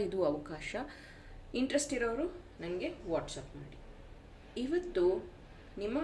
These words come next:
ಪರ್ಸನ್ ರಿಯಲ್ ಟ್ರೂ ಡೀಪ್ ಫೀಲಿಂಗ್ಸ್ ಬಗ್ಗೆ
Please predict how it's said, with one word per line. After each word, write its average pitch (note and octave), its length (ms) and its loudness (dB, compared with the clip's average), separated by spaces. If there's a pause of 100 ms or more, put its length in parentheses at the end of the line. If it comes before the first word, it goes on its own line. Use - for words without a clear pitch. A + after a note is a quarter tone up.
(280)
ಪರ್ಸನ್ G3 500 4 (480)
ರಿಯಲ್ A3+ 340 6
ಟ್ರೂ G#3+ 140 2 (160)
ಡೀಪ್ G3+ 240 -4 (140)
ಫೀಲಿಂಗ್ಸ್ G#3 520 -2 (120)
ಬಗ್ಗೆ F#3 280 0